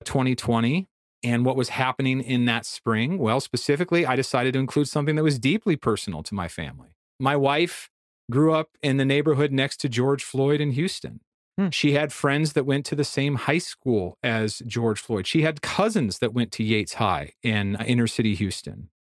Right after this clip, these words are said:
Speaker 1: which is all to say that when George died, we did not shield our three kids from the coverage of his death in the ways that we had previous, with all the previous black men who had been killed by cops and whose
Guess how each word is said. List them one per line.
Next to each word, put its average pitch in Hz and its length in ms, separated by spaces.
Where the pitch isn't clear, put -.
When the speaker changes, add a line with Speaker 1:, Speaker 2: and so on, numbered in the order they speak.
Speaker 1:
which 160 320
is 151 120
all 143 220
to 196 140
say 110 400
that 117 220
when 135 420
George 135 560
died, 95 560
we 135 220
did 131 180
not 131 300
shield 208 520
our 110 160
three 110 280
kids 92 560
from 120 240
the 120 80
coverage 135 440
of 117 120
his 107 160
death 101 320
in 113 80
the 107 100
ways 98 300
that 98 80
we 98 140
had 90 360
previous, 196 600
with 135 180
all 135 100
the 147 100
previous 160 460
black 110 300
men 101 220
who 107 100
had 101 120
been 104 160
killed 104 280
by 92 160
cops 90 380
and 98 100
whose 113 280